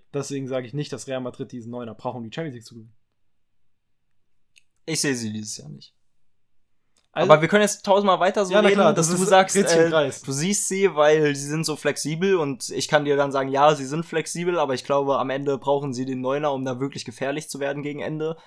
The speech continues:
Speaker 2: Ähm, weil wir das auch letzte Saison bei den Bayern gesehen haben und dann sagst du, ja, aber man muss halt schauen von Kader zu Kader. Deswegen, es ist jetzt komplett egal, wir können dieses Gespräch tausendmal weiterführen. Äh, du hast deinen Standpunkt, ich hab meinen. Ja. So ist es am Ende.
Speaker 1: Ja.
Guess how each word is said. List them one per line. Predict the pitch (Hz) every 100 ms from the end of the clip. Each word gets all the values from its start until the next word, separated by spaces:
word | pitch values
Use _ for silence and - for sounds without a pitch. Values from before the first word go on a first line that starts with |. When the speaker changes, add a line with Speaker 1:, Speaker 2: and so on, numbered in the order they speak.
| - _ _
Speaker 2:
Ähm, | - 135 135 135 135 123 -
weil | 135
wir | 135
das | 131 -
auch | 135
letzte | 139 - 131
Saison | 127 131 131
bei | 123
den | 120
Bayern | 123 143
gesehen | 151 147 151
haben | 147 147
und | 143
dann | 147
sagst | 143 143 -
du, |
ja, | 135 139 147
aber | 139 139
man | 139
muss | 143 -
halt | 139
schauen | - 147 139 120
von | 131 127 120
Kader | - 135 131
zu | 131
Kader. | 123 143 131 117
Deswegen, | 110 139 127 - -
es | 160
ist | 156 165
jetzt | 151
komplett | 190 180 160
egal, | 147 151 147
wir |
können | - 151
dieses | 139 135
Gespräch | 135 - 139
tausendmal | - 139 135 127
weiterführen. | 143 139 - 139 139 _ -
Äh, | 123
du | 120
hast | 131 -
deinen | 131 139
Standpunkt, | 143 135 131 -
ich | -
hab | 123
meinen. | 123 135 139 - _ _ _ _ -
Ja. | 131 117 - _ _ _ _ _ _ _ _ _ -
So | 208
ist | -
es | 165
am | 131
Ende. | 123 123 107 _ _ _ -
Speaker 1:
Ja. | 208